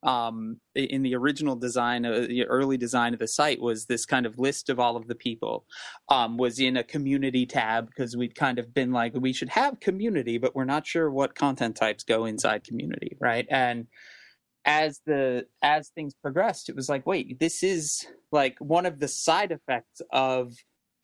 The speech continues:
this idea of associating people with projects and, and organizations and, and that sort of thing was you're actually," and I think it was Scott Klein when I was talking to him about Source, he was like, "You're gonna be building out a map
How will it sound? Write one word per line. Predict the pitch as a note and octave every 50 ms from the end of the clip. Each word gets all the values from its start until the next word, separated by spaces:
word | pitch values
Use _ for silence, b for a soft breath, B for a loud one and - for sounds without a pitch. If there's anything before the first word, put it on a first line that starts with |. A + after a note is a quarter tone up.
| _ _
this | D3 C#3+ C3+ -
idea | D3 C3+ B2 C3+ D3+ D#3 C#3+
of | C3+ A#2+
associating | B2 A#2+ - - C#3 C3 B2 - C#3 C3 B2 B2+ B2
people | - - C3 B2+ -
with | B2+ B2+ A#2+ -
projects | - - B2 A2 A2 - B2 A#2 - - -
and, | C3+ A#2+ A2+ A2+ A2+ A2+ A2
and | - B2 A#2+ A2+ A2+ A#2
organizations | A#2 A#2 A#2 B2+ B2 A#2 A2 A#2 A2 A2 A2 - B2 A2+ A2+ A#2 A#2
and, | A#2+ A2+ A2 A2 A2
and | B2 A#2 A#2
that | A#2 A2+ B2 A#2+
sort | - C#3 B2
of | A#2 A2
thing | - - A2+ G#2+ G#2+ G#2+
was | A#2 A#2 A#2 A#2 A2+ A2+ A2+ A2 - - B B B B B B B B _ _
you're | - C#3+ C#3+
actually," | C#3+ C#3+ D3 - - - D3+
and | C#3 C#3
I |
think | C#3+ - A3+ F#3+
it |
was | D#3+ C3+ -
Scott | - - C#3+ C#3 -
Klein | - D3 C#3+ C#3+ C#3+ C3+ B2+
when | B2 A#2+ A#2+
I | B2 B2 B2+
was | C3 B2 -
talking | - C#3 B2 A#2+ - C3
to | A#2+ A#2+
him | A2+ B2+ B2 A#2 A#2 A#2 A2+ - - _
about | - C#3 - C3+ A#2+ A#2+ - - _ _ _ _ _ _ _ _ _ _ _ _ _ _
Source, | - - - - F3+ D#3+ C3+ A#2+ - -
he | - D3
was | C3 C3+
like, | - C3+ B2 -
"You're | C3 D3 E3 E3
gonna | G3 F#3+ F3+
be | - E3+ D3
building | C3 B2+ D3 D#3 D#3 C#3+ C#3+ C#3
out | C#3+ C3+ C3 B2+
a | A#2+
map | A2+ A2 A2+ A#2 A#2+ A#2 -